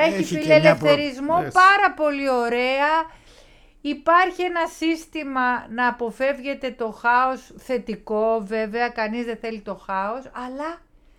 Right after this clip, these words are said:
Speaker 1: να κάνουμε το ερώτημα, πώς θα βελτιωθεί αυτό; Δηλαδή, έχουν περάσει διακόσια, τρακόσια χρόνια από τότε που θεσπίστηκε αυτό το σύστημα. Έχει τεχνολογία πραγματοποιήσει τέτοια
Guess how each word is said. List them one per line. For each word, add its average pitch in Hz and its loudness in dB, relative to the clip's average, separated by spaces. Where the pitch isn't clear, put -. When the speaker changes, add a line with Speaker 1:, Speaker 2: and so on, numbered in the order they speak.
Speaker 1:
να 359 -6
κάνουμε 427 -6
το 359 -2
ερώτημα, 320 -6
πώς 466 4
θα 415 2
βελτιωθεί 208 -8
αυτό; 151 -16
Δηλαδή, 285 -6
έχουν 440 -2
περάσει 302 0
διακόσια, 269 -4
τρακόσια 285 -8
χρόνια 226 -6
από 226 -10
τότε 254 -10
που 233 -16
θεσπίστηκε 233 -14
αυτό 240 -10
το 240 -10
σύστημα. - -20
Έχει 349 -6
τεχνολογία 285 -2
πραγματοποιήσει 285 -2
τέτοια 320 0